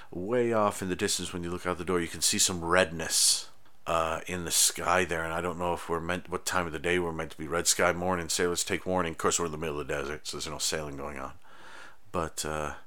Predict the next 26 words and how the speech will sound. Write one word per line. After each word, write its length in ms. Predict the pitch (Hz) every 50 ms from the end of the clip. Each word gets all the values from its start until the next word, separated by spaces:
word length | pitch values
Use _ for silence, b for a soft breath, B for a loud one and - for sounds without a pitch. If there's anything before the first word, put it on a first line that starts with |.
| B B B B B B
yeah, 140 | - 127 139
so, 200 | 131 - 120 101
so 160 | 90 - 107
this 200 | 90 95 101 -
has 200 | - 101 104 107
a 60 | 110 104
werewolf 380 | 95 98 98 104 104 101 -
attack 320 | 101 - - 98 98 98 -
finally. 560 | - - 95 85 92 92 92 104 123 156 151 B B B B B B B B B -
Um, 200 | 92 92 87 90
it's 140 | 92 - -
not 180 | 92 90 87
as 180 | 90 87 - 90
elaborate 420 | 82 80 85 85 87 78 98 92
as 100 | 90 85
the 60 | 82
werewolf 260 | 78 78 80 82 80 -
attack 240 | - - 87 82
in 80 | 80 80
Howling 280 | 82 85 82 82 76 -
Two. 320 | - - 87 85 92 95
In, 160 | 85 78 67
in 140 | - 82 78
fact, 380 | - - - 80 80 80 - -
it's 140 | - -
basically 720 | - - - 87 85 - - 78 - - 85 80 78 73